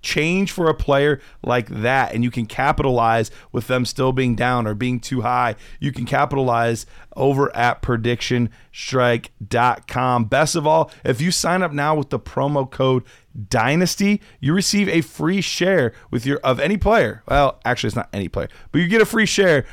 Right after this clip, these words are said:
of an awesome player with your first deposit of twenty dollars or more. That's promo code Dynasty over at prediction strike dot com. All right,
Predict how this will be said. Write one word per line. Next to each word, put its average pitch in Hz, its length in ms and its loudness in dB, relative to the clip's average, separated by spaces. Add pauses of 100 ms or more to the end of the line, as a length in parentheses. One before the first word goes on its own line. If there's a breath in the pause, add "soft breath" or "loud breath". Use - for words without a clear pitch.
(100)
of 147 140 2
an 151 80 0
awesome 185 420 2
player 117 400 2 (160 loud breath)
with 131 140 0
your 160 100 2
first 170 300 0
deposit 135 500 0 (220 loud breath)
of 131 180 2
twenty 156 640 -2
dollars 135 500 2
or 123 80 -2
more. 123 180 2
That's 117 180 0
promo 160 380 -2
code 143 280 2 (360 loud breath)
Dynasty 135 800 0 (240 loud breath)
over 190 300 4
at 139 180 2
prediction 147 800 0
strike 113 640 -2 (420 soft breath)
dot 117 400 0
com. 123 520 -2 (240 soft breath)
All 139 100 0
right, 127 160 -2